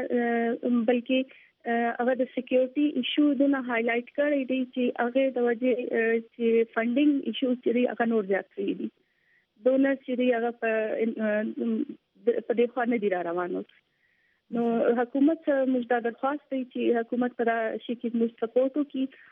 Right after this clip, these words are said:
او ایشو هایلایټ کول پر ځای د دې د حل په طرف باندې چې دی هغې توجه ورکړي.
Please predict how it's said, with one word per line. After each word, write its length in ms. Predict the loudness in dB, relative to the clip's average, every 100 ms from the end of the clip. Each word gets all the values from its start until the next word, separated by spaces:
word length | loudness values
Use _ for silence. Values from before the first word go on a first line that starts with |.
| _ -4
او 60 |
ایشو 320 | -2 0 2
هایلایټ 460 | 2 0 -2 -4 -2
کول 260 | 0 0 2
پر 180 | 0 0
ځای 200 | -2 -2 -8 -18 _ _ -2
د 40 | 0
دې 160 | 2 0
د 40 |
حل 280 | -2 0 0
په 180 | 0 -4
طرف 280 | -2 -2 -2
باندې 300 | -4 -2 -4
چې 140 | -4 -2
دی 180 | 0 0
هغې 180 | 0 0
توجه 320 | -2 -2 0
ورکړي. 480 | 2 0 -4 _